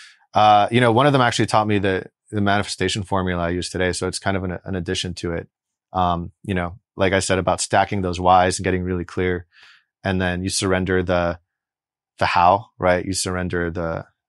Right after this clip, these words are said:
the who. You just decide on, on the why and the what, right? And that's the,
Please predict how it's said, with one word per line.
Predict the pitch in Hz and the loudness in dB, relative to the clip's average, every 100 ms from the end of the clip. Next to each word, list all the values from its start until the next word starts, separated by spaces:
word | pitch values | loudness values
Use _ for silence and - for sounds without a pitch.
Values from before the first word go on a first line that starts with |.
| _ | _
the | 95 | -8
who. | - - 95 113 - _ _ _ _ _ _ _ | -6 -2 0 -2 -6 _ _ _ _ _ _ _
You | 98 | -4
just | 95 98 - | -2 -2 -4
decide | - - 101 92 92 | -6 -2 2 2 2
on, | 87 87 92 _ _ | -2 -6 -12 _ _
on | 98 | -8
the | 90 | -6
why | 87 90 95 95 | 0 4 4 2
and | 90 | -2
the | 82 | -4
what, | 87 87 - _ _ _ _ _ _ _ | -4 -4 -6 _ _ _ _ _ _ _
right? | 87 95 95 | -2 0 -2
And | 95 | -6
that's | - | -6
the, | 90 | -10